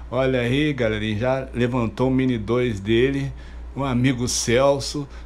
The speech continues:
E nós estamos aqui pra fazer um voo, galera, né? O pessoal está fazendo aqui rapel, o pessoal da igreja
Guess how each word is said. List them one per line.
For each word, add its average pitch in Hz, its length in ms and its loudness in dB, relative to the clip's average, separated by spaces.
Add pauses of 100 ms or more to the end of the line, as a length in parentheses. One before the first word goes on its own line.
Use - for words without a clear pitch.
(120)
E 151 40 -4
nós 175 200 0
estamos 175 420 -2
aqui 160 280 -2
pra 165 180 -2
fazer 143 360 -2
um 127 180 -2
voo, 139 320 2
galera, 113 640 -4 (260)
né? 127 320 -2 (280)
O - 20 -18
pessoal 139 320 -2
está 135 180 -6
fazendo 127 380 -2
aqui 117 180 -4
rapel, 127 480 2
o 123 60 -2
pessoal 123 400 -4
da 117 200 -2
igreja 110 680 -2